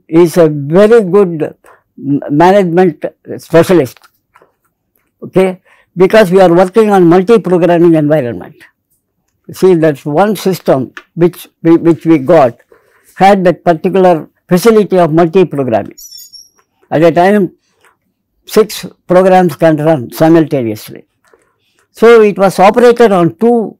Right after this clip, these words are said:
modes. One is multi-programming with fixed number of tasks,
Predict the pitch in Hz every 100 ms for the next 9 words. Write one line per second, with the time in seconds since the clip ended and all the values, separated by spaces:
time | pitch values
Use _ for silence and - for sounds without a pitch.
0 | _ - 165 170 139 110 - _ _ _
1 | _ 151 180 196 208 180 - _ _ _
2 | - 170 175 202 175 170 165 175 165 180
3 | 170 156 147 165 151 175 - 185 160 151
4 | 147 120 147 165 180 -